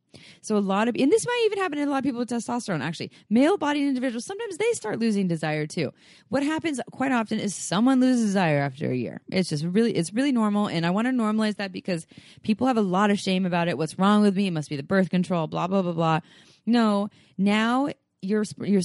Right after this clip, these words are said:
your res-, response has changed, and now you are an active player in stoking your own fire. So instead of waiting for this nat-, this thing to flow through you, you create it, either on your own or with your partner. And it's, so you're an active player now. It's a responsive, it's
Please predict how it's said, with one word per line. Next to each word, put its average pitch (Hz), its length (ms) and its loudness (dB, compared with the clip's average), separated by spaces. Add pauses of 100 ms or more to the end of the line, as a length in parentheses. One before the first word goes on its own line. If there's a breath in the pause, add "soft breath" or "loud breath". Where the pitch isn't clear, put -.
(100)
your 185 280 2
res-, 180 220 -4
response 220 600 -4
has 196 240 -6
changed, 185 400 -2
and 208 100 -2
now 190 140 2
you 190 320 -2
are 214 80 -2
an 214 100 -4
active 170 300 -8
player 180 200 -2
in 175 120 -2
stoking 165 400 -4
your 160 100 -2
own 160 80 -2
fire. 180 380 -2 (240 soft breath)
So 220 160 -2
instead 220 220 0
of 196 180 -2
waiting 220 340 2
for 220 120 -6
this 185 180 -8
nat-, 180 340 -2
this 180 160 -6
thing 202 160 -2
to 175 80 -4
flow 180 380 -2
through 175 260 -4
you, 233 380 -2 (440)
you 320 200 -4
create 359 360 -2
it, 160 200 -2 (260 soft breath)
either 240 260 2
on 240 180 0
your 226 140 0
own 254 280 -2
or 214 100 -2
with 202 180 -4
your 190 120 -4
partner. - 480 -14 (500 soft breath)
And 190 120 0
it's, 208 280 -2
so - 100 -6
you're 226 100 2
an 226 120 0
active 226 320 -6
player 247 200 -4
now. 160 120 0
It's 156 160 -4
a 180 40 -6
responsive, 180 460 -4
it's 170 120 -4